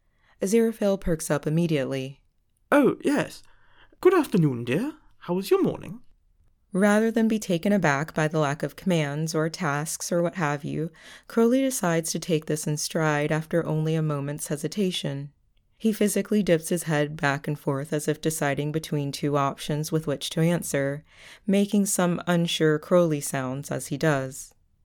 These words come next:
Speaker 2: "Well, no morning in hell. Generally it's just fire time or screaming moment or"
Speaker 1: He gestures with his hand as if to say, "There's more, but, eh." Aziraphale blinks.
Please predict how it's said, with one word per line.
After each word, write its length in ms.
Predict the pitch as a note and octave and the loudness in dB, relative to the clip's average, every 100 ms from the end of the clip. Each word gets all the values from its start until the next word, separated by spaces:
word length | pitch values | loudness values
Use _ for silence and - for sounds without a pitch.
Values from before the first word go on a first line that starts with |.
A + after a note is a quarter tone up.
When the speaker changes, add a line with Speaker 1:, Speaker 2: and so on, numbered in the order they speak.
| _ - | _ -2
Speaker 2:
"Well, 200 | D3+ D#3+ | 4 6
no 260 | E3+ F3+ F#3 | 6 6 6
morning 440 | F3 F3+ G3 C#3 | 6 6 6 4
in 120 | A2 | 2
hell. 400 | G2 D3 C3 C#3+ - _ _ | 0 0 0 -4 -10 _ _
Generally 460 | - D3+ F3 E3+ E3 | -6 0 4 4 4
it's 80 | D3+ | 2
just 240 | D#3 - | -2 -4
fire 360 | - B2+ C#3 C3+ | -6 -6 -4 -6
time 500 | C#3 C#3 C#3 C3+ G2+ | -4 -2 -2 -4 -8
or 140 | G#2 - - | -12 -16 -12
screaming 600 | - - C3+ C#3 B2+ A2+ | -6 -4 0 0 -2 -2
moment 440 | A#2+ C3+ C3 D3 - - - A#2 | -2 -2 -4 -8 -14 -20 -20 -14
or" 280 | A2+ G#2 - - - _ _ - - | -12 -12 -14 -20 -20 _ _ -20 -4
Speaker 1:
He 140 | A#3 | 0
gestures 500 | A3+ A#3+ - B3 A#3 | 2 2 2 0 2
with 140 | F#3+ F3 | -2 -2
his 160 | D#3+ | -4
hand 300 | E3+ C#3+ C#3 | -2 -2 0
as 120 | D#3 D3+ | -2 -2
if 140 | - | -4
to 100 | C#3+ | -6
say, 540 | - C#3 C3+ C3+ C#3 - | -4 -2 0 -2 -8 0
"There's 460 | E3+ F3 E3+ D#3+ | 4 4 4 0
more, 400 | E3 E3 C#3+ D3 | -2 -2 -2 -4
but, 320 | D3 D3 C#3 _ _ - D3+ | 0 0 0 _ _ -10 -4
eh." 300 | D3 C3+ C#3 - _ - - _ _ _ _ _ - - _ | 0 -2 -4 -12 _ -20 -20 _ _ _ _ _ -20 -20 _
Aziraphale 600 | E3 E3 D#3 D3 D3 C#3+ | -2 2 2 2 -2 -2
blinks. 580 | D#3+ E3+ D3+ - - - | 2 2 0 -6 -14 -14